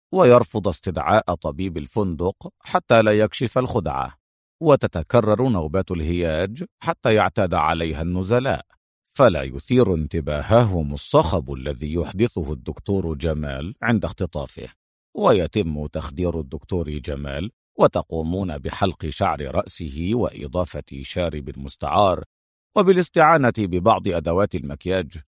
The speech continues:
يتحول إلى الجد العجوز. وفي نفس الوقت يزيل الشاب الذي كان متنكرا في هيئة الجد مكياجه،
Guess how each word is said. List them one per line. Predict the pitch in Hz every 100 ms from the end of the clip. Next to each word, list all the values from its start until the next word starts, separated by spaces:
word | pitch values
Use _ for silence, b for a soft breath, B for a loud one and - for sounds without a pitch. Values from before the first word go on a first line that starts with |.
| _ -
يتحول | 185 180 160 135 101 92 92
إلى | 85
الجد | 85 90 76
العجوز. | 78 65 69 87 69 - - _ _ _ _ _ _
وفي | - - 71
نفس | 80 - -
الوقت | 69 90 - - _ _ _ -
يزيل | 170 160 135 95
الشاب | 78 - 98 110 95 98
الذي | 110 78 73
كان | 69 104 92 73
متنكرا | 80 82 95 101 - - 123 78 76
في | 95 87
هيئة | 98 107 87
الجد | 92 87 113 82 71
مكياجه، | 78 85 131 123 85 80 90